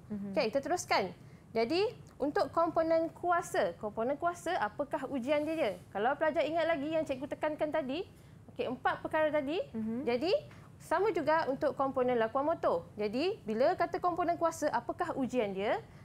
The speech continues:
Speaker 2: Adalah ujian lompat jauh berdiri. Okey, dalam buku teks pelajar boleh tengok gambar rajah yang ada. Okey, jadi selepas, uh, jadi seterusnya pelajar perlu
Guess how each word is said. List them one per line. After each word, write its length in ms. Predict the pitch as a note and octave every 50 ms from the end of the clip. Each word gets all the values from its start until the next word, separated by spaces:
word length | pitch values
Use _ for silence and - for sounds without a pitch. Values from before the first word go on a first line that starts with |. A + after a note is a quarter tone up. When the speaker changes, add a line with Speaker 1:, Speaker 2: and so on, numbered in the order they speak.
| - -
Speaker 2:
Adalah 400 | G#3 G3+ A#3+ A3+ B3 A#3+ A3+ A3+
ujian 720 | - B3 B3 A3 - C4+ D4+ C#4+ C#4+ C#4+ C#4 C#4+ C4 A3
lompat 480 | A3+ A#3 B3+ B3 - - B3+ B3 A#3+ A#3+ - F3+
jauh 320 | A3 G#3 G#3 G#3+ A3 A3
berdiri. 560 | G3 G3+ G3+ G3+ G#3 G#3 A#3 B3+ A3+ E3+ D#3 - -
Okey, 320 | F3 - B3 C#4 E4+ D#4
dalam 240 | A3+ G3 G3+ G#3 G#3
buku 160 | G#3+ G#3+ C4
teks 320 | B3+ - C4+ C#4 C4+ B3+ -
pelajar 320 | - A3 G#3 G3+ A3 G3+
boleh 160 | G3+ G3+ G3
tengok 400 | B3+ A#3+ C4 C4 C#4+ D#4+ D#4+ B3
gambar 320 | G3 G3+ G#3 G#3+ A3 A3+ A3 G#3+
rajah 200 | A3 G#3+ B3 A#3 A3 G#3+ G#3
yang 40 | G3+
ada. 340 | G#3 G3 A3+ A#3+ C#4+ G4 A#4+ - - - - - - - - G#3
Okey, 320 | G#3 - C4 D#4 G4 F#4+ - - - -
jadi 400 | G#3+ A3+ A3+ A3 D#4+ F#4 G#4 - - - - - - -
selepas, 640 | - - A#3+ A#3+ B3 A#3+ B3 B3 - D4 F4 - -
uh, 480 | - B3 B3 A#3+ A#3+ A#3+ A#3+ A#3+ A#3 G#3
jadi 320 | A#3+ B3 D4+ F4+ A4+ B4+ - - - -
seterusnya 500 | - - B3 C#4 B3 E4 - E4+ F#4 F#4
pelajar 460 | F#4 D4+ D4 D4+ C4 - E4+ E4+ E4+ E4
perlu 400 | E4+ D4+ D4 D4+ D#4 F4+ G#4 C5+